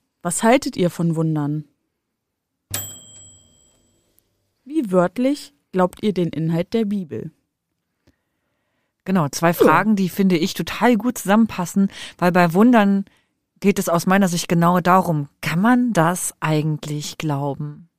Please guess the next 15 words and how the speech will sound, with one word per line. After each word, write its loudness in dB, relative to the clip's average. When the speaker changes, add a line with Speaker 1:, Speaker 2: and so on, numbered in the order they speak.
Speaker 1:
Mhm. 0
Speaker 2:
Ähm, -8
da 0
ist 0
ja 2
erstmal 4
in -2
der 4
Frage 2
das -4
Wunder 2
vom -4
brennenden -2
Dornbusch 0
beschrieben. -4